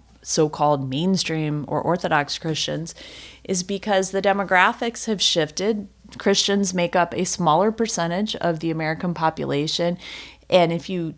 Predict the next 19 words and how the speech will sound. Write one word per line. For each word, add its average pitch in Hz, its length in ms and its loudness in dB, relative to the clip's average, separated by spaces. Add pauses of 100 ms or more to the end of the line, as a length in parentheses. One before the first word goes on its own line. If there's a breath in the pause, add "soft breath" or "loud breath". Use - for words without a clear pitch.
take 185 320 0
into 190 320 2
account 165 440 0 (400)
how 175 280 6
often 170 540 2
they 147 140 -4
attend 160 600 -2 (280)
whatever 170 500 4
religious 165 480 0
services 156 580 -2
their 151 180 -2
faith 151 440 -4
offers, 185 520 4 (440 loud breath)
it 254 120 6
drops 170 460 4
even 208 260 -4
more 254 300 2
the 170 140 -2
percentage. 143 760 -8